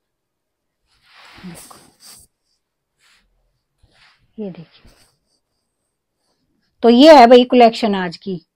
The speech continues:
इसमें जो color जो design आपको पसंद आए फटाफट screenshot लेके भेजना, और screenshot भाई अच्छी तरह लेके भेजा करो, आप जल्दबाजी में ना रहा करो,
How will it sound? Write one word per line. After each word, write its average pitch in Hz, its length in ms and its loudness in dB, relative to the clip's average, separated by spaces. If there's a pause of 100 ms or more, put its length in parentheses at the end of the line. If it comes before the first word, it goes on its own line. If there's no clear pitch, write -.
(360)
इसमें 262 300 0
जो 302 260 4
color 277 340 4
जो 254 300 4
design 269 380 2
आपको 254 300 2
पसंद 247 380 -2
आए 254 160 4
फटाफट 277 440 2
screenshot 254 560 -4
लेके 208 240 -4
भेजना, 190 320 -6
और 247 60 0
screenshot 240 480 -4
भाई 196 160 -6
अच्छी 190 240 -12
तरह 190 180 -10
लेके 196 260 -8
भेजा 180 340 -12
करो, 190 160 -16
आप 208 200 -8 (400)
जल्दबाजी 262 560 0
में 247 120 0
ना 208 140 -6
रहा 226 220 0
करो, 240 220 -4